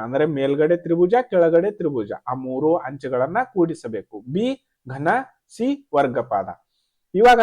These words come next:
ನಾವು ಮೊದಲನೇ ನೋಡೋಣ, ತ್ರಿಭುಜ ಪಾದ ಪಟ್ಟಕದಲ್ಲಿ ಎಷ್ಟು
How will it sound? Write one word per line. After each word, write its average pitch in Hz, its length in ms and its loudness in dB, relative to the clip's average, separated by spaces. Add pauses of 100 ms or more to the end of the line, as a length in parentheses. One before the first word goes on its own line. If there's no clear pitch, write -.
ನಾವು 160 120 0
ಮೊದಲನೇ 156 400 0 (140)
ನೋಡೋಣ, 139 300 -2
ತ್ರಿಭುಜ 196 420 -2 (120)
ಪಾದ 180 220 2
ಪಟ್ಟಕದಲ್ಲಿ 139 840 -2 (580)
ಎಷ್ಟು 202 400 -4